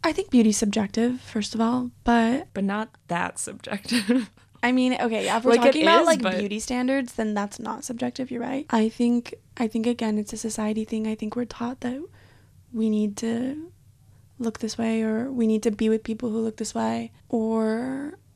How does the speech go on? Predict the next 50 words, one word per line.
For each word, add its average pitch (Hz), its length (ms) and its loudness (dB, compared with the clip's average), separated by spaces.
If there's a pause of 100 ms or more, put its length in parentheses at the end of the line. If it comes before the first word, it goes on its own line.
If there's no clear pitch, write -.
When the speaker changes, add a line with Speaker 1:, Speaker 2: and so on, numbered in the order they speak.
(100)
Speaker 1:
I 240 100 0
think 220 160 0
we 226 80 2
put 226 140 0
a 233 60 2
lot 220 200 0
of 220 260 -4 (440)
value 220 500 -2
or 262 160 -2
worth 254 360 -4
in, 233 520 2 (420)
like, 226 180 0
the 254 140 0
outside 226 460 -2
of 214 80 -6
something, 254 640 0
and 240 120 6
so 240 120 4
we 233 120 6
choose 226 300 0
it 247 100 0
solely 226 280 -2
based 220 280 0
on 220 160 2
that. 220 260 -2 (120)
And 233 520 2 (100)
we 247 120 2
like 240 220 0
to 247 100 -6
look 247 140 -6
at 254 100 0
beautiful 247 340 0
things 247 320 2
'cause 240 200 -2
it's 226 220 -4
in 240 120 2
our 233 160 2
biology. 240 640 -2
I 214 100 -4
don't 226 180 -4
know. 233 240 -6 (200)
Speaker 2:
Yeah. 214 360 -4 (760)
I 220 80 6
appreciate 202 580 0
the 190 60 -4
fact 202 260 -6
that 196 140 -8
beautiful 180 360 -4
people - 380 -10
exist. - 540 -10